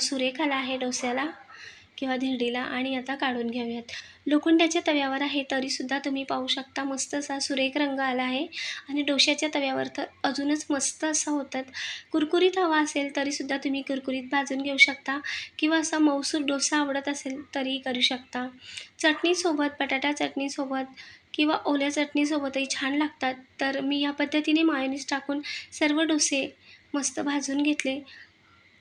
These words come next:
खूप छान असे हे डोसे लागतात खायला. बटर टाकूनही किंवा असं मायोनीज टाकूनही छान होतात. माझ्या मुलाला आवडतं म्हणून मी असे टाकून घेतले आणि टिफिनसाठीही फार झटपट आणि मऊसूत असे डोसे होतात.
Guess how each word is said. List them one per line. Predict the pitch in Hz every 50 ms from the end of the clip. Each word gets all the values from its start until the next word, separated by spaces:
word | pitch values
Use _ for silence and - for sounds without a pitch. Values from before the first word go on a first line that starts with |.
| - - _ _ _ _ _
खूप | - 349 320 330 -
छान | - - 330 302 311
असे | 339 330 302 - 311
हे | 294 294 302
डोसे | 285 294 285 - - 294
लागतात | 294 302 294 - - 285 269 - -
खायला. | - 285 277 262 247 247 254 262 302 - - - - - - - _ -
बटर | 285 294 285 311 320
टाकूनही | 320 339 320 320 - 285 285 277 277 277 285 285 302 294 -
किंवा | - 277 285 285 277 - -
असं | 262 - - 285
मायोनीज | 285 285 269 262 262 269 285 285 -
टाकूनही | 302 285 277 - 269 269 277 269
छान | - - 302 277 285
होतात. | 285 277 - 262 262 -
माझ्या | 302 269 262 - 285 285
मुलाला | 285 285 269 269 262 277
आवडतं | 294 285 277 269 262 254 - 269 277 285 - - - - - - -
म्हणून | - - 294 302 311
मी | 330 320
असे | 311 302 - - 277
टाकून | 269 277 262 - - 269 269
घेतले | 277 294 285 - 285 277
आणि | - - - 277 285
टिफिनसाठीही | 285 311 311 311 330 330 330 320 - 302 294 285 285 294
फार | 294 311 285 285 285
झटपट | 285 294 285 285 - - 262 262 262
आणि | - - 262 277 269 - _ _ _ - - - - - - _ -
मऊसूत | 294 302 302 302 - 359 339 359
असे | 320 311 - 285
डोसे | 269 277 269 262 - - 277
होतात. | 285 285 - 269 262